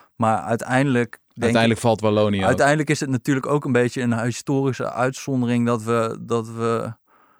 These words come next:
Speaker 1: ik bedoel, ja, die, die hele periode van, van na de,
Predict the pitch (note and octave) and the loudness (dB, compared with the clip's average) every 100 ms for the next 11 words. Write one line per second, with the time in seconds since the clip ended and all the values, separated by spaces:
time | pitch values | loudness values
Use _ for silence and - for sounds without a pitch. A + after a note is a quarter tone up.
0 | _ _ _ _ _ - A#2 A#2 A2+ - | _ _ _ _ _ -4 -2 0 -2 -6
1 | _ _ _ _ _ _ _ _ _ _ | _ _ _ _ _ _ _ _ _ _
2 | _ _ _ _ _ - A#2 A2 G2+ G#2 | _ _ _ _ _ -4 -2 0 -2 -2
3 | G#2+ A2+ A#2+ - A#2+ A#2 A#2 A#2 A2+ - | 0 2 0 0 0 2 2 2 -2 -2
4 | A#2 A2+ - A#2 A2+ A2+ A2+ | 0 -2 -2 -2 0 2 0